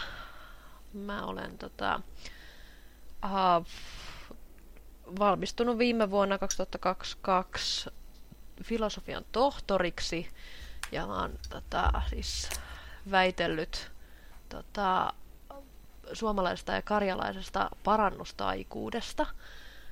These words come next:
ja tutkimusnäkökulmis-, näkökulmina tämmönen, tota,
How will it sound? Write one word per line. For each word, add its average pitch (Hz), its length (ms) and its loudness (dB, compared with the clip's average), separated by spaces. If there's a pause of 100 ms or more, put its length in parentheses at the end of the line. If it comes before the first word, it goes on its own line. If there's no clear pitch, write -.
(220)
ja - 300 -2 (560)
tutkimusnäkökulmis-, 175 1200 -2 (240)
näkökulmina - 760 -2
tämmönen, - 360 -8
tota, - 420 0